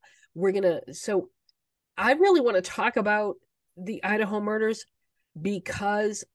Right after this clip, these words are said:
I, I find there's so much about that case that, um, is,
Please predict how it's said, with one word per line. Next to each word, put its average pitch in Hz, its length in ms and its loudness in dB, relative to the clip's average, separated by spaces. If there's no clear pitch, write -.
I, 185 440 0
I 214 460 -2
find 202 640 -4
there's 190 200 0
so 220 340 0
much 226 200 2
about 185 280 0
that 170 200 -2
case - 680 -4
that, 156 400 -2
um, 143 420 -6
is, 180 280 -2